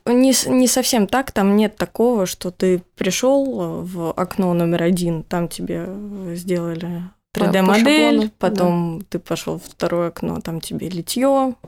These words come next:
Speaker 1: потом монтировка и так далее. Нет, э, как раз в этом и заключается сложность, что всё равно, какая бы ни была Кострома развита как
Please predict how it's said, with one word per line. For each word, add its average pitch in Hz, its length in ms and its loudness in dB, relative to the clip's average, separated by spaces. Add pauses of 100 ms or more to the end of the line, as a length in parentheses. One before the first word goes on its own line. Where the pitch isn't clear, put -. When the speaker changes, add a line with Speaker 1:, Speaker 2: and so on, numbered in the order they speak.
(120)
Speaker 1:
потом - 380 -12
монтировка 202 800 -4
и 180 60 -6
так 180 180 -4
далее. 214 440 0 (360)
Нет, 190 460 2
э, 190 560 -6 (120)
как 185 220 -6
раз 208 500 0
в 180 180 -2
этом 208 260 2
и 185 40 2
заключается 185 560 -4
сложность, 214 760 0
что 180 640 -4 (320)
всё - 160 -2
равно, 196 360 4
какая 190 360 0
бы 180 100 -2
ни 180 100 2
была 185 220 0
Кострома 185 480 0
развита 175 580 0
как - 140 -20